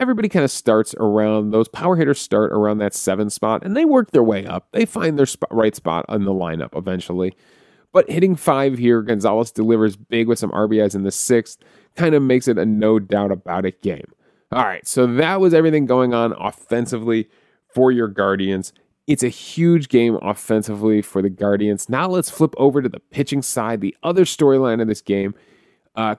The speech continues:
Cal Quantrill is, uh, has a really good start here. He does get into a little bit of trouble. Um,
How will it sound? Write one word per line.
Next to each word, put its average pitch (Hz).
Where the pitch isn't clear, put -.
Cal 190
Quantrill 143
is, -
uh, 107
has 147
a 127
really 117
good 110
start 67
here. 80
He 107
does 175
get 160
into 151
a 135
little 123
bit 117
of 117
trouble. 95
Um, 107